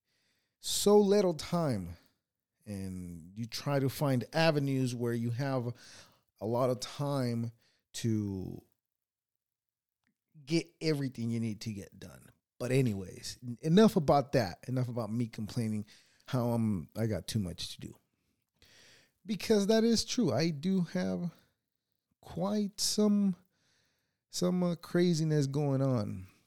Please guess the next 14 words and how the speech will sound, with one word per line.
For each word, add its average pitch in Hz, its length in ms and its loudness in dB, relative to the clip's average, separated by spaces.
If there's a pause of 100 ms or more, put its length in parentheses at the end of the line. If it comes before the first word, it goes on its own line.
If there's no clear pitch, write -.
(480)
Anyways, 113 640 0 (520)
happy 277 760 6 (320)
Wednesday, 190 800 8 (380)
December 143 680 2
the 113 100 -4
twenty-second. 120 960 -2 (1120)
December 277 720 4
the 269 100 2
twenty-second, 180 840 4 (280)
National 208 880 4 (1400)
Date 254 400 8 (200)
Nut 165 720 8
Bread 131 560 2
Day. 95 360 -8